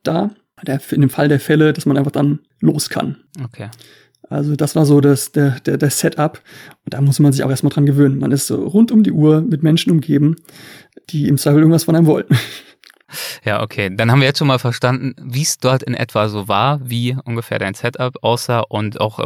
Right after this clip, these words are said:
Speaker 2: worin deine Aufgaben zum Teil zumindest dann, äh, schlussendlich bestanden haben. Und das alles für Ärzte ohne Grenzen, ohne aber, hast du auch schon verraten,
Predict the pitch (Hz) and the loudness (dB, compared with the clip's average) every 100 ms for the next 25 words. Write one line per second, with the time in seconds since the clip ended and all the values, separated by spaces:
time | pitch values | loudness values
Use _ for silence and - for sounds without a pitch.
0 | 110 110 110 101 95 127 - 95 92 107 | -6 -4 -2 -2 -2 -4 -4 -2 -2 -2
1 | 107 110 - 110 117 - 120 120 123 123 | -6 -8 -6 -2 -2 -2 -2 -2 -4 -6
2 | - 120 120 113 113 120 120 120 123 - | -8 -6 -4 -6 -8 -10 -10 -10 -10 -14
3 | 127 - 117 127 123 120 123 139 - - | -12 -8 -8 -6 -4 -2 0 -2 -6 -18
4 | - - - 117 113 - 117 120 - - | -18 -14 -6 -4 -2 -2 0 -2 -4 -8
5 | - 143 123 113 117 - 113 110 107 110 | -4 -2 0 -2 -4 -6 -6 -4 -6 -6
6 | 104 120 131 - 135 131 _ 113 123 123 | -4 -2 -2 0 0 -2 _ -4 0 0
7 | 113 117 120 110 98 - 110 - 113 113 | 0 0 0 -2 -6 -4 -2 -2 -4 -4
8 | 104 104 107 107 117 | -2 -2 -2 -4 -8